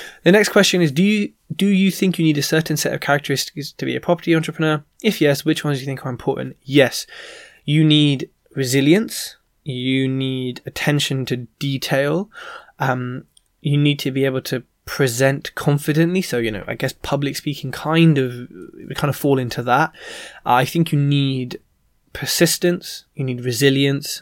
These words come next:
you need confidence in yourself and in the process and what's happening. And I think you need to be process driven.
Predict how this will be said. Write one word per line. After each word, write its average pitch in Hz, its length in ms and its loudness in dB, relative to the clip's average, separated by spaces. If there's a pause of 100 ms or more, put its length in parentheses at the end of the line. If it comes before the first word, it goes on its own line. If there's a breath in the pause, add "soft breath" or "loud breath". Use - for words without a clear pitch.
you 131 200 -4
need 131 540 0 (920)
confidence 156 460 2
in 135 80 0
yourself 135 480 2
and 135 140 0
in 123 100 -2
the 117 60 -2
process 139 460 0
and 123 80 -6
what's 120 140 -8
happening. 151 500 -4 (560 loud breath)
And 160 80 -4
I 165 40 -4
think - 300 -2
you 262 60 2
need 254 140 0
to 233 80 -10
be 170 100 0
process 156 460 2
driven. 175 420 2